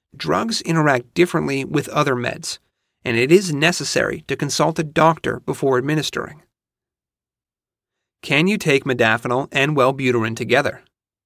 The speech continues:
Modafinil off-label use includes the treatment of depression, A D H D, and drowsiness, among other purposes. Wellbutrin is a prescription for depression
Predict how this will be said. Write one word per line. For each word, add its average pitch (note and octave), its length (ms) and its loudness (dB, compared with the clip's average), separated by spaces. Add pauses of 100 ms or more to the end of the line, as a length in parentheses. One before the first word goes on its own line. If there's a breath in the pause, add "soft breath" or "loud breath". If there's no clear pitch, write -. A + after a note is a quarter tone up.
(460)
Modafinil F3+ 720 0 (140)
off-label D3 680 2
use - 440 -2 (300)
includes D#3 580 0
the F3+ 80 4
treatment C#3+ 420 -4
of A#2 120 -6
depression, C#3 640 -2 (400)
A C#3 140 2
D B2 180 0
H F#3 260 2
D, B2 280 -8 (220)
and E3 160 2
drowsiness, D3+ 800 0
among D3 400 0
other D3+ 260 4
purposes. - 680 -4 (1500 soft breath)
Wellbutrin C3+ 800 0
is - 140 -2
a D#3+ 60 0
prescription F#3+ 580 -2
for D3+ 180 -4
depression C3+ 640 -2